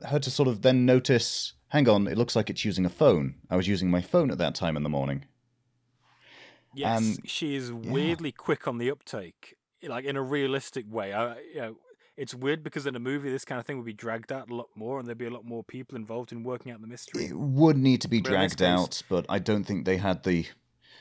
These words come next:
Speaker 1: uh, money to make something that long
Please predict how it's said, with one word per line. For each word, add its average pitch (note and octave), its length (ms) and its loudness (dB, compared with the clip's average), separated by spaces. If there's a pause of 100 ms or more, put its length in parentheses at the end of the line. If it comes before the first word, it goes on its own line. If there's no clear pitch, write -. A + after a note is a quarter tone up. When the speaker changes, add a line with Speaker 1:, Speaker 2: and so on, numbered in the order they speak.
(220)
Speaker 1:
uh, F#2 140 6
money F#2 400 4
to G2+ 180 0
make F#2 240 2
something E2+ 460 0 (320)
that G2 320 2
long E2 420 2